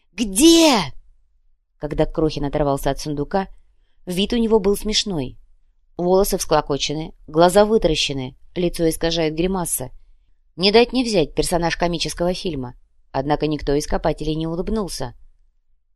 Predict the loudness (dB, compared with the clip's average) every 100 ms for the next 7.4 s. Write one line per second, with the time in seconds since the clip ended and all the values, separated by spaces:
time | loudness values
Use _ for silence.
0 | _ -18 -8 -2 -2 -2 -2 0 4 8
1 | 8 6 -2 -20 _ _ _ _ -6 -4
2 | -2 -4 -4 -4 -4 -8 -16 -20 -20 _
3 | -12 -6 -4 -2 -2 -2 -4 -6 -12 -20
4 | _ -20 _ _ _ _ -4 2 4 4
5 | 0 0 0 -4 -10 -20 -20 _ _ -6
6 | -2 0 2 2 0 -2 0 0 0 -2
7 | -2 -2 -4 -8